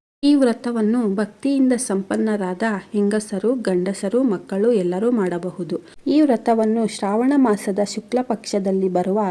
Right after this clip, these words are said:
ಹುಣ್ಣಿಮೆಗೆ ಹತ್ತಿರವಾದ ಶುಕ್ರವಾರದ ದಿನದಂದು ಮಾಡಬೇಕು ಎಂದು ಪರಮೇಶ್ವರನು ಹೇಳುತ್ತಾನೆ. ಆಗ ಪಾರ್ವತಿಯು,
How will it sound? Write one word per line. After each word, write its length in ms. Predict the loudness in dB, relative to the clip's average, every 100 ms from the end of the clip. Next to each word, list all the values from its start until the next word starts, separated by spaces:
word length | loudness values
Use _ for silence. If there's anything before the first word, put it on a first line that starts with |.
| -2
ಹುಣ್ಣಿಮೆಗೆ 500 | 0 0 2 2 0
ಹತ್ತಿರವಾದ 640 | -2 -4 0 0 2 0 0 -4
ಶುಕ್ರವಾರದ 640 | -8 -2 0 2 4 4 2
ದಿನದಂದು 520 | 2 0 2 0 0 0
ಮಾಡಬೇಕು 680 | 2 0 0 -2 -2 -6
ಎಂದು 400 | -4 -2 0 0
ಪರಮೇಶ್ವರನು 760 | 0 0 2 0 -2 -4 -4 -2
ಹೇಳುತ್ತಾನೆ. 680 | 0 0 -2 -4 -8 -8 -8 -12 -6
ಆಗ 200 | -2 0 0
ಪಾರ್ವತಿಯು, 760 | 0 0 0 0 2 2